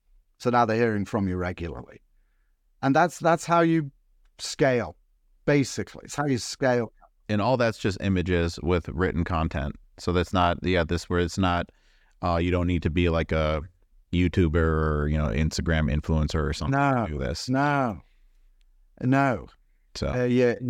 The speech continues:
Speaker 2: are you,
Speaker 1: Yeah.
Speaker 2: <laughs> for those listening, Adam's making a face right now. No. <laughs> But yeah, that is, um,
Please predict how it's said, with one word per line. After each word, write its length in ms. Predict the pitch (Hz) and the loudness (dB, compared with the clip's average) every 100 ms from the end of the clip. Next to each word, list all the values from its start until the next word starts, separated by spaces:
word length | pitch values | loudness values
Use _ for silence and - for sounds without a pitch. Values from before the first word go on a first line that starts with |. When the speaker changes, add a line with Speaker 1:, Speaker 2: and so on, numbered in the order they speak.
| 120 | 0
Speaker 2:
are 140 | 107 | 0
you, 340 | 107 120 143 139 - 101 | 2 2 2 0 -6 -10
Speaker 1:
Yeah. 180 | 95 - - - - - | -10 -8 -12 -12 -20 -20
Speaker 2:
<laughs> 500 | - _ - _ - | -20 _ -20 _ -10
for 140 | - 104 | 0 4
those 180 | 101 | 4
listening, 340 | 110 98 90 90 | 2 0 0 0
Adam's 320 | 87 87 85 | 2 0 0
making 300 | 87 82 82 | -2 0 0
a 40 | |
face 320 | 80 82 76 - | 0 0 0 0
right 160 | 76 | -2
now. 220 | 78 78 - | -2 -6 -8
No. 240 | 82 82 87 | -4 -2 -2
<laughs> 40 | - - - 185 - _ _ - _ | -4 -8 -8 -10 -14 _ _ -20 _
But 140 | 117 113 | -2 0
yeah, 160 | 117 | 0
that 260 | 98 110 123 | 0 0 0
is, 220 | 131 120 | 0 -2
um, 500 | 107 101 95 87 | 0 0 0 -2